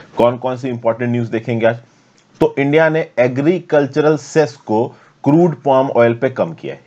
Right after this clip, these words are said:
एक तो ये न्यूज देखेंगे। दूसरा, हमारे यहाँ पे जो कोविड पॉजिटिविटी रेट है, अगर आप देखो तो कुछ हफ्ते पहले ही चले जाएं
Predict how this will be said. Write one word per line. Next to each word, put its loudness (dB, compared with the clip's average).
एक -8
तो 2
ये 4
न्यूज -2
देखेंगे। -6
दूसरा, 2
हमारे 0
यहाँ -8
पे -10
जो -8
कोविड -2
पॉजिटिविटी 0
रेट 2
है, -10
अगर 0
आप 2
देखो -2
तो 0
कुछ -2
हफ्ते -2
पहले 0
ही 0
चले 2
जाएं -2